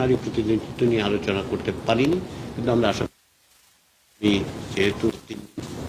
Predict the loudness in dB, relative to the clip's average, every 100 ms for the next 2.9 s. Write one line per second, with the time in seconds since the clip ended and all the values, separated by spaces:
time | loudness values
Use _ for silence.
0 | -4 -2 0 0 0 0 0 0 0 0
1 | 2 2 2 2 2 4 4 4 4 0
2 | -2 -4 -4 -8 -8 -10 -10 -10